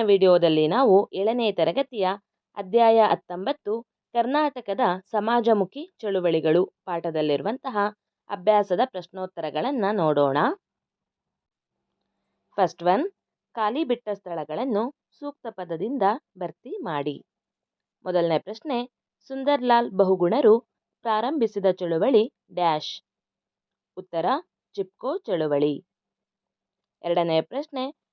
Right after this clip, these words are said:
ರಾಷ್ಟ್ರೀಯ ಮಹಿಳಾ ದಿನಾಚರಣೆ ಡ್ಯಾಶ್ ರಲ್ಲಿ ಪ್ರಾರಂಭವಾಯಿತು. ಉತ್ತರ, ಹತ್ತೊಂಬತ್ತು ನೂರ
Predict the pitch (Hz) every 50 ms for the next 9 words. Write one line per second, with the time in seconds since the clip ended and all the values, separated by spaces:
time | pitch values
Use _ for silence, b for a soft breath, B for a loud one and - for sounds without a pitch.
0 | _ _ - 226 226 226 240 - _ - 320 320 330 330 302 262 226 208 220 233
1 | 240 262 262 202 214 208 196 185 175 175 - 233 269 285 247 208 220 233 - _
2 | _ _ _ _ 208 214 233 247 262 277 - - 214 180 185 214 285 285 214 226
3 | 254 _ _ _ - - 220 202 196 185 185 202 208 294 330 240 180 160 151 151
4 | 147 - - 180 165 147 - _ _ _ _ _ _ _ _ _ _ _ _ _
5 | _ _ _ _ _ _ _ _ - 202 190 - 220 269 302 233 226 254 285 _
6 | _ _ _ - 220 214 - 277 269 254 220 202 202 _ 170 196 262 302